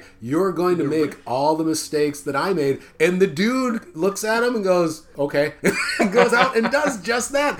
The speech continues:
Speaker 1: And at the end, the, the guy repeats his line. He says, "You're gonna go make the mistakes I made." This is a cycle. And The Locket, we had a huge discussion about that one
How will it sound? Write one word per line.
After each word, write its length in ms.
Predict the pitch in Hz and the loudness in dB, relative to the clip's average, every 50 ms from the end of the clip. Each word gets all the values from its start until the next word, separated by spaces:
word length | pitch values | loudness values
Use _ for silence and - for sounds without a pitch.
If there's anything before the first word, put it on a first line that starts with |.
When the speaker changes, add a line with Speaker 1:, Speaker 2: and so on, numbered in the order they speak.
| - - - | -10 -8 -4
Speaker 1:
And 100 | 175 196 | -2 0
at 140 | 214 214 202 | 0 0 0
the 200 | 214 214 185 226 | -2 -2 0 0
end, 160 | 269 285 285 | 0 2 2
the, 60 | 262 226 | 0 -2
the 240 | 165 160 147 165 160 | -2 -2 -6 -4 -4
guy 160 | 160 160 165 | -2 -2 -2
repeats 560 | 165 151 143 165 170 - - 147 151 151 - | -2 -2 0 -2 -2 -2 -2 -4 -4 -2 0
his 180 | 185 180 160 165 | 0 0 0 0
line. 360 | 196 233 254 240 180 127 113 | -4 -4 -2 -2 -2 -2 -4
He 80 | 131 143 | -4 -4
says, 320 | - 165 156 147 135 131 | -2 -2 -2 -2 -2 -4
"You're 180 | 123 135 135 139 | -4 -2 -2 -2
gonna 220 | 147 156 156 151 | -2 -2 -2 -2
go 180 | 147 143 139 135 | -2 0 -2 0
make 240 | 135 127 123 120 - | -2 -2 -4 -4 -6
the 60 | 120 | -8
mistakes 520 | 113 120 - - - 117 113 113 110 - - | -6 -6 -6 -6 -4 -4 -4 -4 -6 -12 -14
I 200 | 131 156 185 185 | -10 -6 -4 -4
made." 300 | 165 143 117 104 98 - | -4 -4 -6 -8 -10 -8
This 200 | - 156 147 - | -6 -6 -4 -4
is 100 | 151 143 - | -6 -8 -10
a 60 | - | -8
cycle. 600 | - - - - 185 220 233 - - 101 82 - - | -8 -8 -6 -4 -4 -4 -4 -4 -6 -10 -10 -10 -10
And 100 | 131 139 | -8 -4
The 80 | 143 143 | -4 -4
Locket, 560 | 139 123 123 120 127 131 - 175 180 - - | -4 -4 -6 -6 -6 -4 -2 -2 -4 -4 -4
we 180 | 120 131 143 151 | -4 -2 0 0
had 160 | 143 139 143 | 0 0 0
a 40 | 135 | -2
huge 280 | 127 143 147 143 139 - | 0 2 0 0 0 -4
discussion 440 | 139 123 - - 143 139 139 151 139 | -10 -10 -6 -4 -4 -4 -2 -4 -6
about 220 | 131 131 131 127 | -6 -6 -6 -6
that 200 | 151 185 226 - 139 | -6 -6 -6 -4 -4
one 280 | 127 123 123 139 - | -4 -4 -4 -6 -8